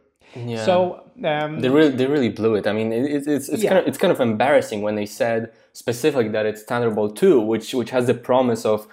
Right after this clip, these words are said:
Speaker 1: well, it has so much bandwidth that you can drive a, a four K display at sixty frames per second, and it can't. Only, uh, from the same generation, but the fifteen inch model, so the one I have, only it can drive a four K display.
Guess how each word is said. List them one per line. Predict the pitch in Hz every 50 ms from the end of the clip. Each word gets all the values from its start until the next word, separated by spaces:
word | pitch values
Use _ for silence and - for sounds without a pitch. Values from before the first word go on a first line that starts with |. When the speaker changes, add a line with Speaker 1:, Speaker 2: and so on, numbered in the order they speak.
| - _ _
Speaker 1:
well, | 95 98 98 107 131 170 190
it | 160 135 131
has | 139 135 127 -
so | - 139
much | 139 131 127
bandwidth | 110 113 110 113 117 123 135
that | 127 120 113 117
you | 123 120
can | - 139 123 120
drive | 113 123 117 113 113 120 117 117
a, | 113 113
a | 127 - 110
four | - - - 120 120
K | 123 131 120
display | 117 120 120 - - _ - 104 101 107 117
at | 113 113 117
sixty | - 120 113 - - 113
frames | 117 110 98 98 -
per | - 117
second, | 110 - 147 143 143 - - 87 - _ _ _ _ -
and | 104 107
it | 107 107 -
can't. | - - 135 131 110 90 80 78 - _ _ - - - _ _ _ _ _ _ -
Only, | 123 135 165 170 160 156 151 147 147 147 - - - _ _ _ -
uh, | 107 104 107 107 - - - _ -
from | - - 156 143
the | 143
same | 143 - 175 170 160
generation, | 123 139 147 147 139 131 135 147 156 160 - - 123 117 117 117 113
but | 110 110 104
the | - 113
fifteen | - - 196 196 - 147 123
inch | 110 107 -
model, | - 98 92 82 85
so | - - 104
the | 95 104
one | 110 110 110 117
I | 127 131
have, | 123 110 - 85 - - - _ _ _ -
only | 113 117 123 117 113
it | 117 117 120 117 123 - - - _ _ _ _ _
can | - - 90 90 90
drive | 87 90 87 82 82 80 - - -
a | -
four | - 92 90
K | - -
display. | - - - - - - - - -